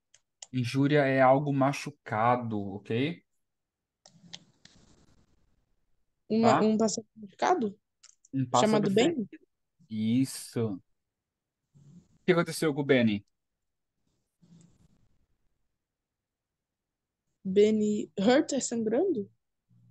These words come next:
Speaker 2: Ou não?
Speaker 1: Hurt é, é machucado também, tá? Tipo assim, hurt é o ato, é ferido, né? Injured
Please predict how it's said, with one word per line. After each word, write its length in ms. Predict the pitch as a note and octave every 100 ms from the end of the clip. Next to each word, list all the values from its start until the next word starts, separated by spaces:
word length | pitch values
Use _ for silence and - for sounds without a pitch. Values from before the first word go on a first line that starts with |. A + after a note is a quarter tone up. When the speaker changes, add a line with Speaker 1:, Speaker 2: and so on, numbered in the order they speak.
| -
Speaker 2:
Ou 100 | A2
não? 100 | G#2+
Speaker 1:
Hurt 300 | D3 F#3+ - F#3
é, 440 | - C3 D#3+ D#3+ - -
é 120 | C#3
machucado 600 | D#3 - - F3+ F3 F3+
também, 540 | G#3+ A#3 D#3+ A2+ A2+ -
tá? 280 | C3 D3+ F3 _ _ _ _ -
Tipo 220 | F3+ F#3
assim, 320 | - C3+ F#2+
hurt 440 | A2+ E3+ G#3 G#3+ - -
é 220 | E3 E3 D#3+ -
o 280 | D#3+ D#3+ D3+
ato, 760 | E3+ F#3 _ G3 F#3+ F#3+ E3 -
é 180 | D3+ C3+
ferido, 720 | C3+ - G3 D#3+ E3 F3 C4+ C4+ -
né? 300 | D3+ E3 G#3 _ _ _ -
Injured 880 | E3+ F#3+ D#3+ C#3 D3+ E3 F#3+ G3+